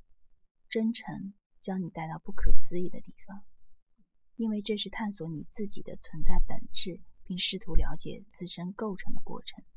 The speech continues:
我并不是从自己与名称、文化等诸如此类的因素之间的关系去试图理解我是谁。我能去描述、理解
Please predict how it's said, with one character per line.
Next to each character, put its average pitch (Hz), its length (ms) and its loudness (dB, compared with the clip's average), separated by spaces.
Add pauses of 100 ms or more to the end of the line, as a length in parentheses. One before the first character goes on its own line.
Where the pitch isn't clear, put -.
(1040)
我 214 120 -8
并 269 240 -2
不 - 180 2
是 - 520 10
从 165 240 -14
自 208 200 -6
己 - 260 -4 (400)
与 160 120 -16
名 151 280 -14
称、 214 440 -12
文 156 240 -14
化 - 280 4 (340)
等 160 260 -12
诸 185 220 -12
如 165 180 -16
此 - 280 -20
类 190 180 -10
的 160 60 -14
因 220 200 -8
素 220 180 -14
之 - 140 -20
间 165 140 -18
的 165 80 -16
关 233 240 -10
系 - 260 -18 (260)
去 - 140 -16
试 175 200 -10
图 170 200 -18
理 160 160 -16
解 - 180 -14
我 175 200 -16
是 - 160 -14
谁。 - 240 -16 (1120)
我 214 140 -8
能 190 180 -8
去 294 180 -12
描 175 300 -8
述、 196 300 -12
理 165 180 -14
解 - 260 -18